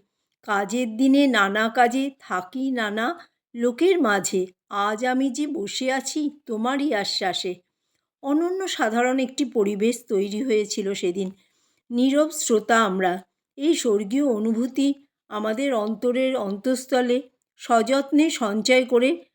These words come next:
রাখতে চেষ্টা করেছিলাম প্রাণপণে। সেদিন পূজনীয় মহারাজের ঘর থেকে নিঃশব্দে বেরিয়ে আসার সময় টিপ টিপ করে বৃষ্টি পড়ছিল।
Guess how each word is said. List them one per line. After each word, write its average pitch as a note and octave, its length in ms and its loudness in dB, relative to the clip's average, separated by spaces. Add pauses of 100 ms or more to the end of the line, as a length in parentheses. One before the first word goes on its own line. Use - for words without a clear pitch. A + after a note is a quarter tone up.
(140)
রাখতে A3 460 -4
চেষ্টা A3+ 420 -2
করেছিলাম A3+ 600 0 (280)
প্রাণপণে। B3 760 -2 (340)
সেদিন D#4 400 0
পূজনীয় B3 540 0
মহারাজের A3+ 640 0
ঘর G3 260 -2
থেকে C4 400 -4 (480)
নিঃশব্দে D4 640 -2
বেরিয়ে A3+ 360 -2
আসার B3+ 260 -2
সময় C#4 420 -2 (720)
টিপ B3+ 160 -4 (140)
টিপ C#4+ 180 -2 (100)
করে D4 220 2
বৃষ্টি A3+ 420 -4
পড়ছিল। G3 580 -2